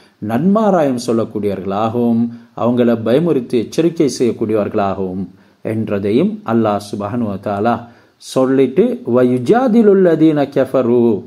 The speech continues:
பில் பாத்திலி", சில காஃபிர்கள், மறுப்பாளர்கள் அந்த ரசூல்மார்களை பொய்ப்பித்து,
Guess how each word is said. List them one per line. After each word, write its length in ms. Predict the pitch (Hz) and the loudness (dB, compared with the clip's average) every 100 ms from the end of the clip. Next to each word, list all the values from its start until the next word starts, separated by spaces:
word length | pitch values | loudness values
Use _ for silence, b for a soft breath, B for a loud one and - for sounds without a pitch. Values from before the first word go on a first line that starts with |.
| b b b b 113 113 | b b b b -8 2
பில் 260 | 175 190 | 4 4
பாத்திலி", 840 | 131 123 117 - - 110 120 - - - _ _ _ _ _ _ _ | 2 2 2 0 0 2 2 -2 -8 -20 _ _ _ _ _ _ _
சில 500 | - - - 156 151 | -20 -6 0 2 2
காஃபிர்கள், 960 | - 160 185 190 - 160 127 120 - - _ _ - 113 | -2 -2 0 2 2 2 2 -2 -4 -12 _ _ -8 0
மறுப்பாளர்கள் 840 | 123 180 190 196 160 135 117 98 - _ _ _ - _ _ | 2 2 0 0 0 0 -2 -8 -10 _ _ _ -20 _ _
அந்த 280 | 135 151 151 | -2 2 2
ரசூல்மார்களை 920 | 135 135 254 240 196 160 151 139 120 | 2 0 2 4 4 2 2 0 2
பொய்ப்பித்து, 800 | 143 175 - 151 - 214 98 | 0 0 -2 -6 0 0 0